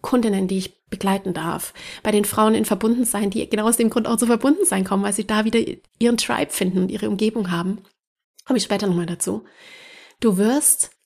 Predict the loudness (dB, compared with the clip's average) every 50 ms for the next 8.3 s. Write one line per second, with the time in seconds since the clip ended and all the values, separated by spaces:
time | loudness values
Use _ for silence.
0 | _ _ 0 0 0 0 -2 -6 -6 -6 -4 -6 -6 -4 -4 -4 -4 -4 -4 -4
1 | -6 -6 -10 -16 -6 _ -2 2 4 4 4 4 4 2 2 0 -4 -4 -12 -20
2 | -20 _ _ _ _ _ _ _ _ _ _ -4 -2 -2 0 0 2 2 4 2
3 | 2 2 -2 -2 -2 -2 -2 -2 -4 -6 _ _ _ _ _ _ -2 -2 -2 -2
4 | -4 -6 -6 -4 -2 -2 -2 -4 -2 0 0 0 0 0 0 0 0 0 -2 -2
5 | -4 -6 -8 -4 _ 0 0 0 0 -4 _ -2 -2 -2 -4 -4 -6 -2 -2 -2
6 | 0 2 2 0 2 0 -2 -4 -4 0 0 0 0 0 -2 -2 -4 -2 -2 -4
7 | -4 -4 -6 -8 -6 -4 -2 2 2 4 4 4 4 2 2 0 0 0 0 -2
8 | -4 -4 -10 -14 -16